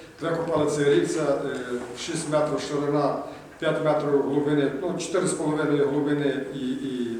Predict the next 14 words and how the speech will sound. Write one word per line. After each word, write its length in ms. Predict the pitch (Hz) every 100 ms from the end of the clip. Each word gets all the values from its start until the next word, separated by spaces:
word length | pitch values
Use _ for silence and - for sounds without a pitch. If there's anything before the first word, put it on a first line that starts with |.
| 120
двадцять 340 | 156 165 151
метрів 260 | 147 143 127
десь 320 | 135 - - -
довжини. 500 | 139 123 135 151 - - - - - - - -
Зразу 280 | 139 160 160 160 156 156 - - - - - - - - - - -
Олексій 360 | 147 147 160
Володимирович 480 | 147 151 147 160 151
зайнявся, 640 | 147 151 147 143 143 139 139 - - -
що 180 | - 147
треба 280 | 151 156 151
було 240 | 147 147
зразу 420 | 143 143 135 147 143
дрова, 520 | 143 147 151 151 131 - - -
е, 20 | 147